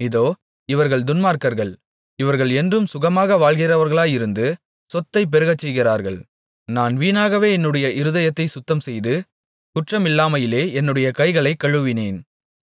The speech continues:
நாள்தோறும் நான் வாதிக்கப்பட்டும், காலைதோறும் தண்டிக்கப்பட்டும் இருக்கிறேன். இந்த விதமாக பேசுவேன் என்று நான் சொன்னால், இதோ, உம்முடைய பிள்ளைகளின் சந்ததிக்கு துரோகியாவேன்.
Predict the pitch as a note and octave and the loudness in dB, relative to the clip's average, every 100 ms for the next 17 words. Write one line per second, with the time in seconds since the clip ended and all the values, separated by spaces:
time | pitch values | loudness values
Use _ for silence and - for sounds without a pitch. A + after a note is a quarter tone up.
0 | _ - A2+ C#3+ G#3+ A3 A3 A3+ G3 C#3+ | _ -8 -2 2 2 2 2 2 2 0
1 | C3 B2 D#3 E3+ D3+ - G2+ A#2+ B2+ F3+ | 0 2 0 0 -4 -4 -4 -4 -4 -6
2 | _ _ _ _ - C#3 F#3+ G3+ D3+ C3+ | _ _ _ _ -2 2 2 2 2 0
3 | D#3+ C#3 E3 F#3 F#3+ D#3 E3+ E3+ C#3+ B2 | 2 2 0 0 0 0 0 -2 -2 -2
4 | B2 A2 F#2+ - _ _ _ _ C#3+ G3 | -4 -4 -6 -12 _ _ _ _ -2 0
5 | G#3+ G3 G3+ G3 G3 F#3 D3 E3 E3 F#3 | 2 0 2 2 0 0 -2 -2 -2 0
6 | E3 B2+ B2+ B2 A#2 A2 A#2+ A2+ A2 F3 | 0 0 0 0 -2 -4 -4 -2 0 -2
7 | - _ _ A#2+ A#2 B2 F3+ _ _ C3+ | -6 _ _ -4 0 0 -2 _ _ -2
8 | C#3+ C3+ C3 G3 A3+ G#3+ G#3+ F#3 C#3 D3 | 0 2 0 0 2 2 0 -2 -4 -4
9 | C3+ G#2 C3 C#3 C#3 E3 D#3+ D3 A#2 A2 | -4 -4 -4 0 0 0 2 2 2 -2
10 | F#2+ | -6